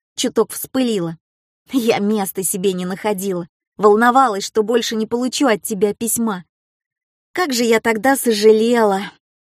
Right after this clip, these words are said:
отправив тебе своё. Это в моём стиле. Стоит разозлиться, как из меня выплёскивается даже то, чего нет на сердце. И только потом успокаиваюсь. Эх,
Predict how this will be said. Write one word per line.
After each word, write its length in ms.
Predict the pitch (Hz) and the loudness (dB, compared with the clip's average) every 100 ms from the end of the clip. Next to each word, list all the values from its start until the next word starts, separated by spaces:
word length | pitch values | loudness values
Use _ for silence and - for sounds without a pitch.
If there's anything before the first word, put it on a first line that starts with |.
| _ _ _ | _ _ _
отправив 640 | 220 214 226 233 214 202 | -2 -2 0 2 2 0
тебе 340 | - 208 180 220 | -2 -4 2 2
своё. 560 | - 202 196 190 185 - _ _ _ _ _ _ | 0 -2 -4 -6 -8 -12 _ _ _ _ _ _
Это 260 | 359 302 | -4 -2
в 60 | 214 | 0
моём 340 | 220 226 240 | 2 2 2
стиле. 520 | 226 - 254 220 175 - _ _ - | 0 -4 -2 -2 -4 -12 _ _ -12
Стоит 440 | - 302 247 - | -2 2 2 0
разозлиться, 640 | 208 214 220 320 392 - | 0 0 2 0 -2 -6
как 180 | 175 185 | -6 0
из 120 | 208 | 0
меня 260 | 220 240 226 | 2 0 0
выплёскивается 840 | 208 - 302 - - 196 185 - | 0 0 -2 -2 -2 -2 -4 -4
даже 320 | 180 196 202 | -4 -2 -2
то, 200 | 208 349 | -2 -4
чего 260 | 339 208 208 | -4 -2 -2
нет 300 | 202 247 - | 0 -2 -4
на 180 | 226 226 | -4 -4
сердце. 520 | - 247 180 - 160 _ _ _ _ _ _ _ | -2 -2 -4 -8 -14 _ _ _ _ _ _ _
И 120 | - | -4
только 300 | - 285 262 | 0 0 0
потом 360 | 254 262 370 294 | -2 0 2 0
успокаиваюсь. 1000 | 220 - 202 220 220 202 190 190 185 - _ _ _ _ _ _ _ _ _ - | 0 -2 -2 0 0 0 -4 -8 -10 -14 _ _ _ _ _ _ _ _ _ -2
Эх, 200 | 339 | 0